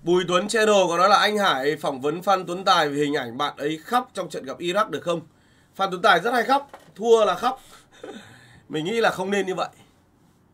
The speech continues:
Nếu mà thua một trận chung kết hay là gì đó thì ok, nhưng mà những cái trận như này nó cũng bình thường thôi mà. Bạn Japan Xế có nói là "Chào anh Hải từ Nhật Bản, chúc anh luôn sức khỏe."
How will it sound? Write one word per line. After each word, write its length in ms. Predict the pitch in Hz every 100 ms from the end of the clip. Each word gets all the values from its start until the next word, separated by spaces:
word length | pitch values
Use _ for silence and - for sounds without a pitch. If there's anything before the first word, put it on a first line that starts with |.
| _ _ _ _ _ _
Nếu 120 | 135
mà 80 | 185 160
thua 180 | 196
một 60 | 170
trận 140 | 151 -
chung 180 | 180 165
kết 220 | 233 240
hay 100 | 190
là 80 | 165
gì 180 | 131 131
đó 240 | 123 151 190
thì 80 |
ok, 240 | 120 147 156
nhưng 360 | 165 165 160
mà 380 | 135 120 110 107 110 - - -
những 120 | 151
cái 80 | 156
trận 160 | 180 143
như 120 | 147
này 200 | 131 107
nó 100 | 117
cũng 80 | 151
bình 140 | 113
thường 180 | 123 123 104
thôi 100 | 123
mà. 140 | 104 90 _ _ _ _ _ _ _ _ _ _ _ _ _ _ _ _ _ _ _ _ _ _ _ _ _ _ _ _ _ _ _ _ _ _
Bạn 320 | - 170 160 156
Japan 520 | 185 220 220 214 208
Xế 380 | - 180 208 214
có 100 | 185
nói 100 | 208
là 100 | 190
"Chào 260 | 185 175
anh 140 | 196 202
Hải 240 | 160 131
từ 140 | 156
Nhật 180 | 160 160
Bản, 360 | 165 139 156 -
chúc 160 | 214 190
anh 220 | 190 185
luôn 140 | 190
sức 140 | 202 202
khỏe." 260 | 156 127